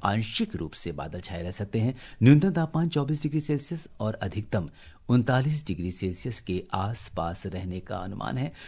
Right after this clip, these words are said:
मुंबई का रुख करें तो वहां पे आसमान साफ रहेगा। न्यूनतम तापमान चौबीस और अधिकतम पैंतीस डिग्री सेल्सियस के आसपास रहने की संभावना है।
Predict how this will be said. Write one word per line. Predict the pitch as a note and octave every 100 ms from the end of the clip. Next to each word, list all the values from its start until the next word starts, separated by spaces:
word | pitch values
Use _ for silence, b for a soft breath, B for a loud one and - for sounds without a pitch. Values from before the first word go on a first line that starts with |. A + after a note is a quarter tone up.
| B
मुंबई | B2+ D3+ F#3+
का | G3+ F3
रुख | D3+ D3+
करें | D3 C#3 D3+
तो | C#3+
वहां | A2+ G#2+
पे | A2+
आसमान | A2 G#2 A2+ A2+
साफ | A2 G#2+ G#2+
रहेगा। | A2 A2 B2+
न्यूनतम | C3+ G#2+ F2 E2+
तापमान | E2 E2+ - F#2 F#2+ G2 B -
चौबीस | B2 A2+ D3 D3 -
और | F#2 E2+
अधिकतम | G2+ B2+ C3 E2 - b b b -
पैंतीस | C3+ C3 F#3 -
डिग्री | E2+ F2
सेल्सियस | - E2 - G#2+ -
के | G#2+ F#2+ -
आसपास | F#2 - - F#2 -
रहने | E2+ F#2
की | F#2 F2+
संभावना | F#2 D2+ F#2 A#2+
है। | A#2+